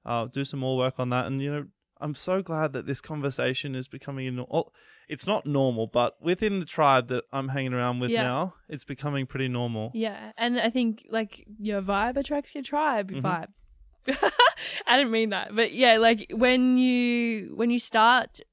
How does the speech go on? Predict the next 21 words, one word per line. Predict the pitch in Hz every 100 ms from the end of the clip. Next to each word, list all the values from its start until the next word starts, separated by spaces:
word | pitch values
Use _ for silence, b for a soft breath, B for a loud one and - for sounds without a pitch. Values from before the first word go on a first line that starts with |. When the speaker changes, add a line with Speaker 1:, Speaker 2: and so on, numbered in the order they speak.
| _ -
Speaker 2:
uh, | 208 190 196 - -
elevating | 196 202 214 196 202 208 202
your | 185 185 180 175
energy, | - 254 247 190 151 160 247 269
Speaker 1:
Mm-hmm. | 127 120 117 _
Speaker 2:
let's | 202 202 -
per | - 190
se, | - - 220 240 B B B _
you | 220
start | 220 - 220 -
to | 240
then | 202 208
attract | 196 190 196 196 - - -
people | 208 202 208 202
that | 202
are | 190
on | - 220 214
that | 214
same | - 208 202 202 190
wavelength, | 180 175 - 127 -
that | -